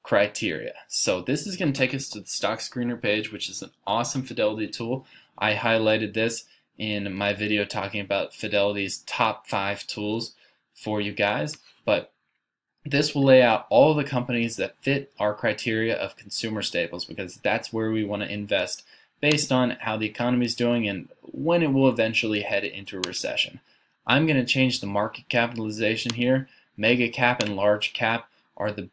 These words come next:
biggest companies that are publicly traded on the stock market in the consumer staples sector. So we see all sorts of names that a lot of people should know. Walmart, Procter and Gamble, Coca-Cola.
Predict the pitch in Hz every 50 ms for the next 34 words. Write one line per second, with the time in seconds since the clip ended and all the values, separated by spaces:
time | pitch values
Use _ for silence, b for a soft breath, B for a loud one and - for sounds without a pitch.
0 | _ - 120 123 120 135 131 131 - - - - - - - 120 113 - 131 123
1 | 123 123 127 127 127 - - - _ _ _ _ _ 101 101 98 90 - - -
2 | 120 123 131 113 - 127 123 117 - - - 110 113 113 117 113 123 123 131 131
3 | 131 - - 104 104 104 - 107 104 104 104 101 - 101 98 104 b b b b
4 | b b b b _ 123 120 123 127 135 135 135 139 - - 110 110 104 104 101
5 | 104 104 - _ _ _ _ - - - - - 123 110 110 - - - 117 110
6 | 110 110 110 110 - - - 98 98 - 95 98 104 104 104 - - _ _ _
7 | _ _ _ _ _ _ _ _ _ _ _ _ - - - 101 98 - - -
8 | 117 131 147 156 - _ _ - - - 113 107 104 95 - - - 117 123 131
9 | 131 - 127 120 117 - - 127 135 143 147 143 - 143 135 135 - 123 117 113
10 | 113 113 110 - - 98 85 - 98 104 104 101 101 104 - 110 101 - 98 -
11 | - 98 92 87 - - 95 - 113 117 123 127 127 123 123 123 117 - B B
12 | B B B - - 113 104 104 - - 92 98 104 - 135 131 135 135 131 127
13 | 131 127 120 - - - 117 104 - 92 - - - 123 131 131 131 127 131 -